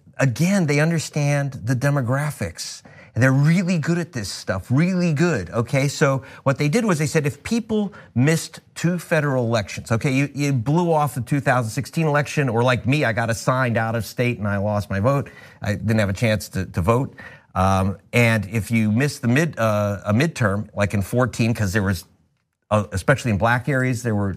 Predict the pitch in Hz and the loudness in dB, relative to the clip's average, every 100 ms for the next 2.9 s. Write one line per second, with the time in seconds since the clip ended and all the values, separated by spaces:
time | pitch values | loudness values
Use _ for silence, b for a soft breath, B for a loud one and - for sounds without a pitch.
0 | - 90 90 82 120 - 104 120 113 - | -4 -2 -2 0 0 0 -2 -2 -2 -4
1 | 95 - 98 113 107 117 107 107 120 - | -6 -4 0 0 0 -2 -2 -4 -6 -4
2 | 107 101 104 90 98 95 82 104 | -4 -2 0 0 0 0 -2 -2